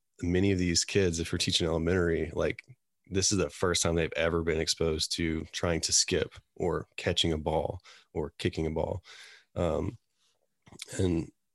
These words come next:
so once you figure that out, then you're, you're having more realistic,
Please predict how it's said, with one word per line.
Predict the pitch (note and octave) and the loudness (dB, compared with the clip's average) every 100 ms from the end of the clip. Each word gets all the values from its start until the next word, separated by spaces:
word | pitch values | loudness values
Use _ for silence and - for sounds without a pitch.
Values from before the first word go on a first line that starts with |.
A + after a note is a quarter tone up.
| - | -2
so | - F2+ E2+ D#2+ | 2 4 4 4
once | F#2+ - - | 4 2 2
you | F#2 | -2
figure | - G2 F2+ | 2 2 4
that | E2 | 4
out, | F#2 G2 D#2+ D#2 - | 4 4 2 0 -2
then | F2+ F2+ F2 E2 E2+ F2+ | 0 2 4 2 0 -2
you're, | F2+ E2 D#2 - - | -2 -2 -2 -6 -10
you're | E2+ E2+ | -6 -2
having | E2+ E2 | -2 -2
more | E2 E2+ E2+ E2+ D#2+ D#2+ _ - | -2 -2 0 -2 -4 -10 _ -10
realistic, | F2 F2 F2+ E2+ F2+ - E2+ E2+ | -2 2 2 2 2 2 0 -2